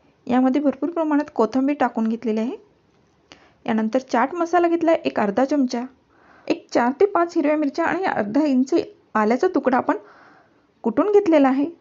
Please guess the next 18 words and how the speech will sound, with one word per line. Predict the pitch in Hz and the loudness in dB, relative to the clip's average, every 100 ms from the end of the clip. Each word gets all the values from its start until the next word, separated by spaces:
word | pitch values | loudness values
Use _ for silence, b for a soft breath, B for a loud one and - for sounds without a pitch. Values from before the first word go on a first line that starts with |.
| _ - | _ -2
तो | 269 | 2
टाकून | 320 - 294 | 2 2 0
घेतला | 285 269 254 | 0 0 -2
आहे. | 269 - - | -4 -8 -4
त्यानंतर | 302 330 339 | -2 -2 0
एक | 381 - 349 | 0 0 2
मीडियम | 214 262 | 2 2
साईजचा | 339 311 262 294 | 2 0 0 -2
कांदा | 277 240 277 | 0 2 2
बारीक | 240 208 247 | 2 0 -2
चॉप | - 269 | -4 -2
करून | - 262 359 - | 0 0 0 -2
तो | |
देखील | 208 202 202 269 | -2 -2 -4 -6
टाकून | 254 233 196 | -6 -6 -8
घेतलेला | 190 196 185 | -8 -8 -10
आहे | 180 | -10
यामध्ये. | 190 180 185 | -12 -12 -14